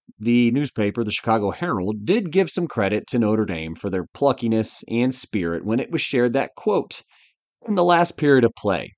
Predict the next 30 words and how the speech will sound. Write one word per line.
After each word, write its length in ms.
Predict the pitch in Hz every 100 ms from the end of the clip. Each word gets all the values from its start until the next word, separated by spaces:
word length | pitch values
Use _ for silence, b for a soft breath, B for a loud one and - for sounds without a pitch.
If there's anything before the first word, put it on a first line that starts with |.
| _ _ _
when 220 | 104 107
all 240 | 110 123 127
seemed 440 | - 127 131 131 -
lost 560 | 92 90 87 - -
save 320 | - 98 90
honor, 460 | 110 156 107 95 127 _ _ _ -
the 100 | 110
Notre 300 | 135 165 208
Dame 220 | 196 190
play 320 | 175 123 110 107
was 340 | 117 110 -
again 460 | 131 110 117 113 113
opened 380 | 113 107 131 101
up, 220 | 76 - _ _ _ _ _
and 160 | 131 120
the 60 |
ball 300 | 104 131 151
carried 400 | 143 151 135 123
steadily 500 | - - 117 113 117
down 280 | 110 95 107
the 100 | 117
field 320 | - 90 85
to 100 | -
within 240 | 104 104 98
five 420 | - 113 120 120
yards 480 | 98 87 87 87 -
of 220 | 98 95 95
the 100 | 101
Yale 520 | 85 80 82 80 - 104
goal. 360 | 98 82 -